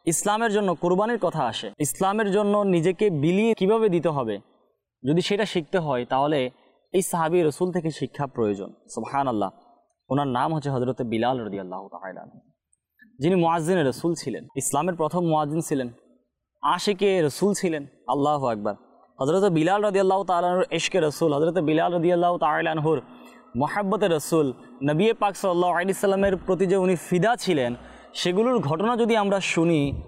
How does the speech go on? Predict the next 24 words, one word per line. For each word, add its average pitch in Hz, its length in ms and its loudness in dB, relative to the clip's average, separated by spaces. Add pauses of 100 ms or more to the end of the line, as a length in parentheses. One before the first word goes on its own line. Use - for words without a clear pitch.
(340)
আল্লাহু 135 380 0
আকবার, 110 300 -2 (440)
হৃদয়ের 185 340 2
মধ্যে 190 260 0 (440)
কম্পন 202 360 0
শুরু 190 240 2
হয়ে 113 200 2
যাবে। 92 180 -6 (560)
আজকে 175 200 -2
শুনবো 214 320 0
হযরতে 196 280 0
বিলাল 180 300 2
রাদিয়াল্লাহু 180 400 2
তাআলা 156 240 0
আনহুর 151 160 0
জীবনী, 143 380 0 (880)
ওনার 202 220 2
কিছু 202 220 0
শান 156 320 0
ও 143 60 2
মান, 131 220 0
এবং 175 340 -2
ওনার 202 260 0
জন্য 190 340 0